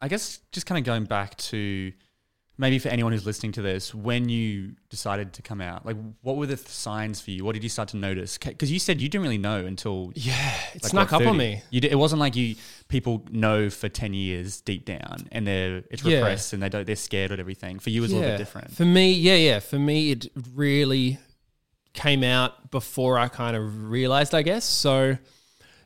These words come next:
Speaker 2: the, I know, like, the, the random, the big moments. So the first moment was moving to Sydney, allowing myself to be separated from everything in Perth and everyone there.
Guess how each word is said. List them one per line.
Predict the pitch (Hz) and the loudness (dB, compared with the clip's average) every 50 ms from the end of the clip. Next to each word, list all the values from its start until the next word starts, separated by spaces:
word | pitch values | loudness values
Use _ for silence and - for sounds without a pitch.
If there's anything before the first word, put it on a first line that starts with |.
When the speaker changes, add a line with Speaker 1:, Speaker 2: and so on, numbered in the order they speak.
| _ - | _ -4
Speaker 2:
the, | 143 170 170 156 156 160 - - | 2 6 8 8 8 6 6 4
I | 147 151 | 4 4
know, | 156 156 160 170 185 | 6 6 6 6 8
like, | 185 180 170 - - | 6 6 4 4 2
the, | 143 143 131 | 0 0 2
the | 117 135 127 | 0 -2 0
random, | 123 131 127 131 131 131 123 123 123 123 120 120 113 - - _ - - | 2 2 4 4 4 4 2 2 0 0 0 -2 -4 -6 -10 _ -8 -6
the | 127 | 0
big | 113 139 123 127 | 2 2 2 2
moments. | 123 120 127 135 156 208 262 269 - - - - - | 0 2 2 2 2 0 0 0 -2 -4 -4 -4 -4
So | - 143 | -2 -2
the | 135 131 | -2 2
first | - 156 165 175 175 - | 4 4 4 4 4 4
moment | 151 151 151 135 123 120 | 4 4 4 2 0 0
was | 123 117 110 | -2 0 0
moving | 123 120 117 120 117 | 0 0 0 0 -2
to | - - 104 | -2 -4 -6
Sydney, | - - - 110 101 120 147 202 240 240 _ _ _ _ _ _ - _ _ - _ _ _ _ _ _ - - - | -6 -4 -6 -4 0 0 2 2 0 -2 _ _ _ _ _ _ -20 _ _ -20 _ _ _ _ _ _ -20 -8 0
allowing | 147 147 143 143 147 151 156 165 160 160 160 | 2 2 4 6 6 6 6 4 4 4 4
myself | 156 143 139 - - - 131 127 - - | 4 2 2 0 0 0 0 0 0 -4
to | - 139 123 117 | -4 -2 -2 -2
be | 104 120 113 | -2 -2 -2
separated | - - - 131 120 - 139 127 123 120 120 113 117 - | -2 0 0 -2 -2 -2 -2 0 2 2 2 0 -2 -4
from | - 127 117 113 - | -4 -4 -4 -2 -2
everything | 113 113 113 123 117 113 - 120 113 | -2 -2 0 0 -2 -2 -2 -2 -2
in | 110 107 107 | -2 -2 -4
Perth | - - 110 104 107 110 113 - | -4 -4 -4 -2 -2 -2 -2 -4
and | 110 110 | -4 -4
everyone | 110 113 117 120 113 110 107 107 104 101 | -2 -2 -2 -2 -2 -2 -2 -4 -4 -4
there. | 107 101 107 120 151 202 220 | -4 0 2 2 2 0 0